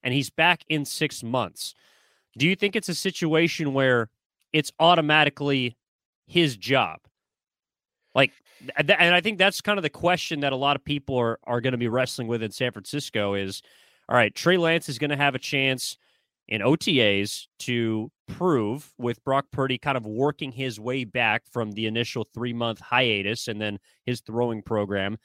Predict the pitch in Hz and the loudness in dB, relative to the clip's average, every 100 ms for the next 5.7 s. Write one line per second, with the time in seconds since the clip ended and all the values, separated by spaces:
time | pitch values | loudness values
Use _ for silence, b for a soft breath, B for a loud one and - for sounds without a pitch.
0 | b b b 151 180 185 - 170 160 - | b b b 4 4 2 0 0 0 -2
1 | 170 - 135 123 135 139 _ _ _ _ | -10 -2 2 4 2 -4 _ _ _ _
2 | _ _ - - 110 117 151 160 185 175 | _ _ -20 -16 -8 2 4 8 6 6
3 | 156 139 127 _ _ _ _ _ - 202 | 6 4 0 _ _ _ _ _ 2 4
4 | 233 - 262 214 165 151 - 190 165 170 | 4 0 -2 0 -2 -4 -4 -6 0 2
5 | 139 139 175 156 107 110 | 2 2 2 4 2 -2